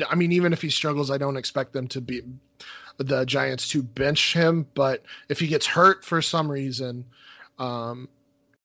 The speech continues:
it could, I, I mean, he's, you, you have a starting quarterback in Eli Manning. So basically any,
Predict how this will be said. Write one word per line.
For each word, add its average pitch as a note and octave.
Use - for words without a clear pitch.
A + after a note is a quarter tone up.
it E3
could, F#3
I, E3
I E3
mean, G3
he's, F#3
you, F3
you F3
have F#3
a D#3+
starting E3
quarterback C#3+
in C3+
Eli B2+
Manning. G#2+
So D3+
basically A3
any, A3+